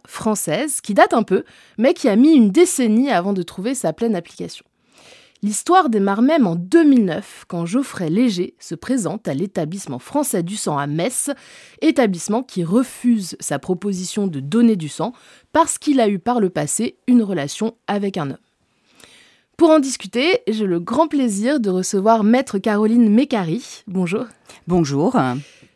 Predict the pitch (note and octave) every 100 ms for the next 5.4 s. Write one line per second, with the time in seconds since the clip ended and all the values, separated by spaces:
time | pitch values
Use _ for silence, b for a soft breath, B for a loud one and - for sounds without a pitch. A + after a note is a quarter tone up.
0 | _ A3 C4+ C#4 C4 C4 C#4+ C#4 - -
1 | G3 G#3+ A#3 G#3+ G#3 F#3+ G#3+ F3+ E3 -
2 | - C#4+ D4 G#3+ - F3+ F4+ - _ F#3+
3 | G3 F#3 F#3 F#3 F#3 G3 G3 F3+ E3 A#3+
4 | A#3 A#3+ A#3 A3 G3+ F#3+ - - F3 D3+
5 | D3+ D3 A#3+